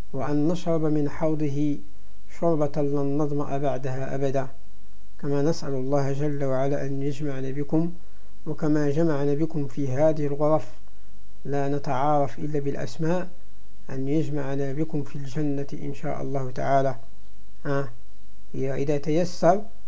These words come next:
أن نجتمع في الدنيا فمرحبا بكم في أي وقت. <laughs> مرحبا بكم، والله، آه، ش-، شرف لنا أن نحظى بزيارتكم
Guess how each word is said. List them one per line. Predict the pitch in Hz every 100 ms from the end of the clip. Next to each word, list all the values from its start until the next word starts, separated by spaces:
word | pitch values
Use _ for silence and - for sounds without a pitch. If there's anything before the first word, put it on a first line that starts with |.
| - - 151
أن | 185
نجتمع | 202 208 196 175
في | 147
الدنيا | 156 151 160 143 139 - - - - - - -
فمرحبا | 147 151 175 175 147 143
بكم | 147 156 143
في | 120 139
أي | 139
وقت. | 139 139 - - - - - -
<laughs> | 151 - 147 - - - - - - 117 - - - - - - -
مرحبا | 143 151 156 143
بكم، | 135 151 160 143 139 - - - - - - -
والله، | - 123 139 156 143 143 135 135 - - - - - -
آه، | 143 143 143
ش-، | - - - - -
شرف | - 175 175 151 160
لنا | 139 160 160 131 - - -
أن | 139 165
نحظى | 170 151
بزيارتكم | 143 139 143 139 151 143 151 151 147 135